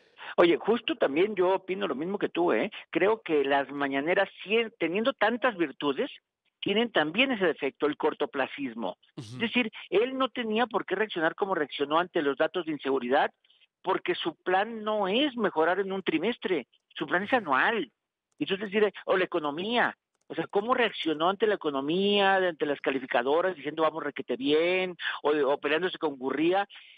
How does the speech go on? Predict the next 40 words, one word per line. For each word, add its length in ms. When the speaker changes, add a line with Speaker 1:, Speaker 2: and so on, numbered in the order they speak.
Speaker 1:
Cuando 300
no, 480
cuando 340
mi 180
plan 260
es 100
crecer 300
en 100
el 160
año, 520
no 160
es 60
crecer 280
en 60
el, 120
en 120
el 60
que 120
sea 100
el 80
trimestre. 800
Creo 240
que 100
este 220
cortoplacismo 800
que 120
lo 80
pone 300
a 40
contestar 640
de 180
todo 480
y 140
dar 160
la 120
cara 260
por 280
todos 240
los 120
secretarios, 760